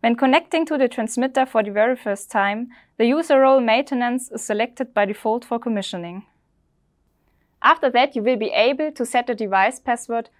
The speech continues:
to differentiate between operator and maintenance mode, and to protect the device against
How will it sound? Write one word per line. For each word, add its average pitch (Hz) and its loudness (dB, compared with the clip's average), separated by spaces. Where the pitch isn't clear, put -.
to - -6
differentiate 233 0
between 269 -2
operator 214 0
and 214 -4
maintenance 185 -8
mode, 190 -14
and 339 4
to 330 -6
protect 262 -4
the 233 0
device 226 0
against 214 -4